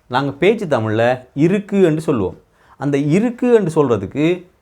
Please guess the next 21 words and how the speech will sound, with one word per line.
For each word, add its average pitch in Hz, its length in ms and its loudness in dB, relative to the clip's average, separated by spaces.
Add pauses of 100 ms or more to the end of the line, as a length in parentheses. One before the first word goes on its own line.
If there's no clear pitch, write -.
(160)
இன்னவாண்டும் 170 640 0
பயன்படுத்துவோம், 120 580 -4 (300)
தீயனவாண்டும் 156 500 0
பயன்படுத்துவோம். 95 540 -4 (560)
அதுல 120 300 0
இன்னவா 208 600 2
பயன்படுத்துவோம். 135 640 -2 (240)
இருக்கு 202 440 0
என்று 190 260 2
தமிழ்ல 175 540 0 (100)
உயிருள்ளதுக்கு 185 640 0
முடியும் 127 320 -2
போது 98 400 -2
இன்னவா, 165 520 0 (420)
இருக்கு 220 440 0
என்று 190 220 0
சொல்லி 156 500 -2 (200)
உயிர் 160 320 0
இல்லாததுக்கு 190 640 2
முடியும் 135 300 -4
போது 135 240 -4